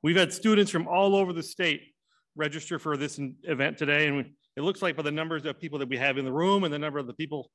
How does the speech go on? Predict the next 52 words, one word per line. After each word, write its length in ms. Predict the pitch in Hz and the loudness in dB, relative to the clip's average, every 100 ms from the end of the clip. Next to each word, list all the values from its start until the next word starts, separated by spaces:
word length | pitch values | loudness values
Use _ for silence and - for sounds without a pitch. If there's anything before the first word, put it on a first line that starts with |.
| _ - | _ -4
that 80 | |
we 80 | 131 | -2
have 280 | 143 156 139 | 2 2 2
that 200 | 143 160 | 0 0
we 80 | 135 | -2
know 160 | 147 | 0
are 140 | 151 131 | 2 2
watching 380 | 143 147 147 135 | 2 2 -2 -4
online, 600 | 131 131 135 147 165 160 - - - | -4 -2 -2 0 -2 -4 -16 -20 -8
that 80 | 131 | -6
you 140 | 147 | 0
all 240 | 156 170 | 0 2
know 180 | 165 151 | 0 -2
how 180 | 135 151 | -2 -4
important 460 | 139 - 160 135 131 | -4 -10 -10 -8 -8
this 120 | 120 | -6
conversation 680 | 143 123 - 131 - 113 | -4 -4 -2 -4 -4 -10
can 140 | 104 120 | -10 -8
be. 280 | 120 98 _ _ _ - - _ - | -6 -8 _ _ _ -20 -20 _ 0
I 40 | |
also 200 | 160 180 | 2 4
know 160 | 175 165 | 6 6
it 80 | 165 | 4
can 100 | 165 | 4
be 80 | |
a 80 | 160 | 6
really 220 | 165 156 | 6 4
stressful 540 | 131 - 190 185 - 139 | 2 0 0 0 -2 -4
conversation, 720 | 135 113 110 120 101 - 101 _ _ _ - | -2 -4 -6 -6 -8 -10 -18 _ _ _ -8
uh, 300 | 120 117 113 | -2 -2 0
but 220 | 123 - _ - - | -2 -4 _ -20 -6
we 160 | 143 165 | 0 4
got 320 | 170 170 - | 4 4 0
you, 120 | 104 - 117 | -4 -4 -8
okay? 320 | 147 151 160 - | -4 -2 -4 -8
We 260 | 131 147 156 | -6 -2 -2
do 240 | 123 160 | -4 -4
this 140 | 156 147 | -2 -4
for 140 | 156 | -4
a 40 | 139 | -4
living, 280 | 151 160 | -2 -2
and 140 | 147 131 | -4 -4
we 160 | 151 147 | -4 -2
are 100 | 127 | -4
here 160 | 151 | -4
to 100 | 151 | -6
support 460 | - - 165 165 - | -8 -8 -6 -6 -4
you. 80 | 147 | -2
We're 220 | 143 160 | 0 0
your 220 | 160 160 | 0 -2
support 480 | 156 160 - 160 156 | 0 -4 0 -2 -2
team, 440 | 175 175 196 208 | -2 0 0 -4